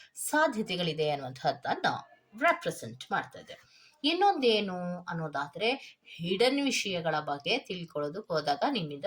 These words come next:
ದೂರ ಹೋಗುವ ಪ್ರಯತ್ನವನ್ನ ಮಾಡ್ತಾರೆ. ಅನ್ಸರ್ಟನಿಟಿಗಳನ್ನ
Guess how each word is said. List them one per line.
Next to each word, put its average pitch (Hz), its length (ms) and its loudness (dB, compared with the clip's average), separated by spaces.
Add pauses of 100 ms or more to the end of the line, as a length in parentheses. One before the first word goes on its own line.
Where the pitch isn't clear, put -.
(100)
ದೂರ 160 220 0
ಹೋಗುವ 160 320 -2
ಪ್ರಯತ್ನವನ್ನ 151 680 -6
ಮಾಡ್ತಾರೆ. 156 800 0 (320)
ಅನ್ಸರ್ಟನಿಟಿಗಳನ್ನ 180 1120 2